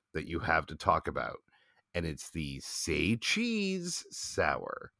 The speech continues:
It is made with cherries and no-bake cheesecake.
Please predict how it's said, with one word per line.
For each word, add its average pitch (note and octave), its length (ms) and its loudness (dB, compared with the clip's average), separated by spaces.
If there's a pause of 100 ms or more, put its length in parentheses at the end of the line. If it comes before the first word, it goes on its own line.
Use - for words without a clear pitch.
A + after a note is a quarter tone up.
(760)
It F#2 200 2
is D#2 300 -2
made F#2 240 4
with D2+ 240 -2
cherries D2+ 800 4
and D2+ 320 -2
no-bake A2 500 4
cheesecake. - 880 -4